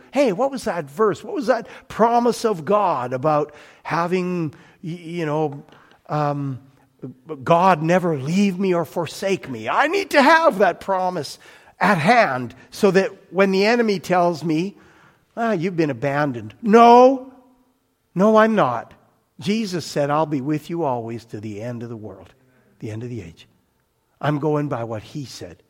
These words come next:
his promise, his word. So this year, make a commitment to yourself and to God about taking in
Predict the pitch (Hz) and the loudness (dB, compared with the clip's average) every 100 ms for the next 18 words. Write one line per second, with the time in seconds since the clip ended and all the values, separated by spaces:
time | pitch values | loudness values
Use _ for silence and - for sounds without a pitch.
0 | _ _ - 151 - 131 110 101 - - | _ _ -8 -8 -8 -14 -14 -18 -6 -4
1 | 233 185 190 123 101 - - - _ - | -4 -4 -4 -4 -6 -14 -20 -20 _ -16
2 | - 226 - - - _ 156 302 294 - | 2 2 2 -12 -20 _ 2 4 4 -2
3 | 262 233 160 107 - _ _ _ _ _ | -4 0 0 -2 -10 _ _ _ _ _
4 | _ _ _ _ 170 240 247 226 - 190 | _ _ _ _ -2 0 0 -4 -2 -2
5 | 175 202 - 120 127 - _ _ _ _ | 0 -4 -6 -12 -12 -16 _ _ _ _
6 | _ _ _ _ _ _ _ - 165 202 | _ _ _ _ _ _ _ -8 -6 -6
7 | 202 196 185 120 95 113 - _ - 117 | -6 -8 -8 -12 -10 -12 -16 _ -14 -12
8 | 143 165 - - 92 - _ _ _ _ | -12 -12 -12 -12 -16 -18 _ _ _ _
9 | _ _ _ _ _ _ _ _ _ _ | _ _ _ _ _ _ _ _ _ _
10 | _ _ - 135 123 123 131 - - _ | _ _ -2 0 0 -2 -2 -8 -20 _
11 | _ _ _ _ _ _ - 156 165 - | _ _ _ _ _ _ -8 -6 -6 -6
12 | 196 185 - 196 127 104 113 | -8 -8 -10 -8 -8 -10 -14